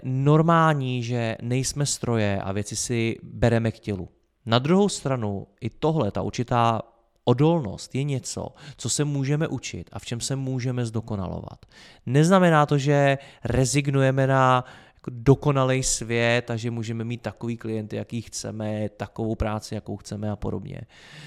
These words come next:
Ale že jako s pokorou k těm věcem přistoupíme tak, že jako nejsou dokonalí a budeme odol-, víc odolní vůči všem těm kolikrát vlastně jako malým problémům, který se tam dějou,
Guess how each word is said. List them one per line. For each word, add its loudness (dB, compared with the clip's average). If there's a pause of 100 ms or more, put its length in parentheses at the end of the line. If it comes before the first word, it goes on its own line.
(320)
Ale 2
že 4
jako -2
s -4
pokorou 0 (300)
k -20
těm -10 (260)
věcem -2
přistoupíme -6
tak, -8
že -8
jako -12
nejsou -4
dokonalí -6
a -2 (380)
budeme 0
odol-, -2
víc -6
odolní -2 (240)
vůči -6
všem -6
těm -4 (100)
kolikrát 0
vlastně -6
jako -4
malým -2
problémům, -4
který -8
se -8
tam -6
dějou, 0